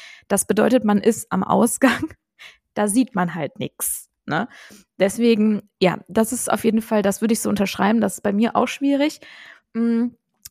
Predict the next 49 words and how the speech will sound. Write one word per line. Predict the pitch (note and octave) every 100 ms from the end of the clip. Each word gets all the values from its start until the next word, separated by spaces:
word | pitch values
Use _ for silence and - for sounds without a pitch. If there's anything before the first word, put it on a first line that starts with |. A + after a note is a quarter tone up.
| -
ich | -
glaube, | A3 C4
es | C4+ A3
wäre | C#4 D#4
vielleicht | - A3 -
auch | A3+
noch | A#3+
mal | A3 G#3+
anders, | - A3+ C#4 C4+
wenn | A3
ich | G#3+ A3
in |
der | G3+
Selbstständigkeit, | F#3+ G#3 - C4 C4+ - C#4+ C#4+ - -
ähm, | C4+ C4+ C#4+ C#4 C4+
in | A#3
der | B3
ich | B3+
mich | C4 B3+
ja | A#3
jetzt | A#3+
schon | - A#3+
seit | A#3+ A#3
einiger | - A#3+ A3+
Zeit | - A3+
befinde, | A3 - A#3+ A#3
hinfahren | A#3+ A#3+ B3+ A#3+ A#3
würde. | A#3+ C#4+ D#4 - - -
Ich |
glaub, | -
dann | A3
hätte | A3+ A#3+
es | -
vielleicht | A3+ G#3+ A3+
auch | -
sogar | - G#3 G#3
einen | G3 G3 G3 _ B3+
ganz | F#3 F#3+ -
netten | G3+ G#3 A3 C#4+
Flair. | - - C#4 D4 E4 - - - - _ -
Mm, | A#3 A#3
ich | -
bin | -
nur | B3+
leider | A#3 A3+ A3+
gebrandmarkt. | G3+ G3+ F#3+ F#3+ F#3+ F3+ - - - - - -
Also | G3+ A3
dieses, | G3+ G#3+ A3 - -
ähm, | A3+ G#3+ A3